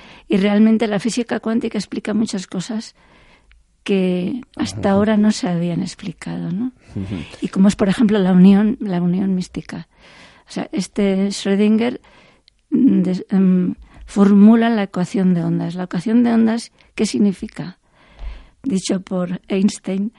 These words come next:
Speaker 1: que se puede producir una espeluznante acción a distancia. O sea, que tú mueves un dedo y a lo mejor
Speaker 2: Claro.
Speaker 1: entre las estrellas esto ha producido un efecto, ¿no? Es que esta es la unión mística.
Speaker 2: Ujú. ¿Y qué sabemos de Farid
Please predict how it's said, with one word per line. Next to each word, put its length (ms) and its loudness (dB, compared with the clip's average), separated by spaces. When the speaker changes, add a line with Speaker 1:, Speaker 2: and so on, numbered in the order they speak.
Speaker 1:
que 100 -8
se 140 -8
puede 220 -6
producir 420 -6
una 120 2
espeluznante 880 2
acción 300 2
a 80 2
distancia. 640 -6
O 200 -20
sea, 160 0
que 140 -4
tú 80 0
mueves 260 4
un 160 4
dedo 160 2
y 40 4
a 60 0
lo 80 -2
mejor 320 -4
Speaker 2:
Claro. 360 -18
Speaker 1:
entre 220 -2
las 120 0
estrellas 540 -2
esto 260 -2
ha 40 -8
producido 460 -8
un 120 -2
efecto, 420 -12
¿no? 120 -8
Es 140 -10
que 80 -12
esta 160 -10
es 60 -8
la 100 -6
unión 260 -2
mística. 480 -12
Speaker 2:
Ujú. 320 -10
¿Y 140 -4
qué 140 0
sabemos 420 0
de 520 2
Farid 580 -2